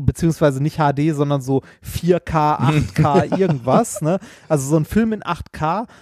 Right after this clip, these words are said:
Speaker 1: äh, weiß ich nicht, da, da kannst du dann die Kassette irgendwie, äh, ins Laufwerk schieben, wo zwanzig Blu-rays drin sind, die durchgetauscht werden
Speaker 2: <laughs>
Speaker 1: automatisch oder so, ne?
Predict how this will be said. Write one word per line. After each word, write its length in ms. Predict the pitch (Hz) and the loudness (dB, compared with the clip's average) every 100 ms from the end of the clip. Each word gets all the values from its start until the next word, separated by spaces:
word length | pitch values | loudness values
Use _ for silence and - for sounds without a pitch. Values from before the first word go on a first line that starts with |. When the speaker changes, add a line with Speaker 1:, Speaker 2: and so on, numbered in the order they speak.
| _ - | _ 0
Speaker 1:
äh, 80 | |
weiß 840 | 165 165 160 135 139 - - 226 180 | 4 4 2 -2 -8 -10 -4 -2 0
ich 60 | |
nicht, 240 | 151 135 160 | -2 -2 0
da, 300 | 151 147 147 | 2 2 0
da 100 | 151 | -2
kannst 220 | 202 196 | -2 -4
du 40 | 180 | -2
dann 140 | 180 | -2
die 80 | 165 | -4
Kassette 520 | - 160 151 240 196 | -2 0 0 -2 -2
irgendwie, 640 | 156 160 156 143 143 147 147 | -2 -2 -2 -4 -6 -4 -4
äh, 240 | 143 147 | -4 -4
ins 160 | 151 156 | -4 0
Laufwerk 360 | 143 143 147 | 0 0 -4
schieben, 300 | - 165 190 | -4 -6 -4
wo 80 | 170 | -4
zwanzig 420 | - 185 185 160 | -2 -4 -2 -4
Blu-rays 460 | 185 254 185 143 - | 0 4 4 2 0
drin 200 | 139 143 | 0 0
sind, 200 | 139 127 | 0 -4
die 100 | 131 | -2
durchgetauscht 960 | 135 147 - 131 131 160 139 151 - 143 | 0 0 2 2 2 4 4 2 0 2
werden 320 | 139 143 151 | 4 4 4
Speaker 2:
<laughs> 0 | |
Speaker 1:
automatisch 720 | 131 147 139 135 143 143 143 | 2 2 0 0 -2 -4 -2
oder 240 | 139 135 | 0 0
so, 200 | 127 135 | 0 -4
ne? 140 | 139 | -4